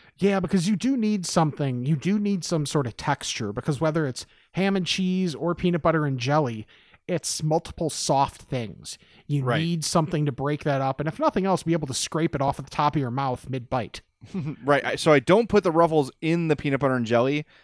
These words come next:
Speaker 2: but I do smash the Doritos in the ham and cheese. It's, like, part of making the sandwich. Even if it's a hot ham and cheese or a grilled ham and cheese, those Doritos are going in there every time. And if I'm making grilled,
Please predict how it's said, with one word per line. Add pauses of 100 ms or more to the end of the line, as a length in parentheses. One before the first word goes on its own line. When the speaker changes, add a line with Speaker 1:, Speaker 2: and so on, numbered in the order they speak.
(140)
Speaker 2:
but
I
do
smash (380)
the
Doritos
in
the
ham
and
cheese.
It's,
like,
part
of
making
the
sandwich.
Even
if
it's
a
hot
ham
and
cheese (400)
or
a
grilled
ham
and
cheese, (380)
those
Doritos
are
going
in
there
every
time.
And
if
I'm
making
grilled,